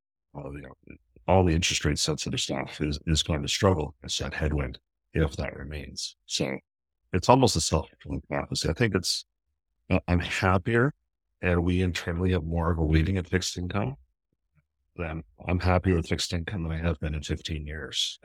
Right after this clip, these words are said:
as an asset class, as far as having a reasonable expectation from this point forward that you can maintain purchasing power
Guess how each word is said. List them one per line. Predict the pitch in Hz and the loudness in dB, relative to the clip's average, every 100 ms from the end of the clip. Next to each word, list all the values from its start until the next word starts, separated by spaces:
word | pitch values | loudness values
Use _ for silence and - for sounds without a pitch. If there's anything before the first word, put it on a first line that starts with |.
| 73 | -10
as | 69 | -8
an | 69 | -8
asset | 65 - 64 - | -6 -8 -10 -16
class, | 62 - | -10 -6
as | - | -6
far | - 69 | -4 -4
as | 67 - _ _ _ _ - | -6 -10 _ _ _ _ 2
having | 87 85 | 2 4
a | 82 | 2
reasonable | 80 80 85 80 78 | 4 4 2 2 0
expectation | - 82 73 76 73 - 71 - _ _ _ - | 0 -2 -2 -2 -2 -2 -4 -8 _ _ _ 0
from | 80 | 2
this | 78 | 2
point | - 82 71 | 2 -2 -2
forward | - 76 73 71 _ _ _ _ - | -6 -6 -4 -6 _ _ _ _ -4
that | 85 - | -2 0
you | 80 | 0
can | 85 | 0
maintain | 78 73 80 - | -2 -2 -4 0
purchasing | 85 78 80 78 | 0 2 2 0
power | - 71 71 | -2 -8 -10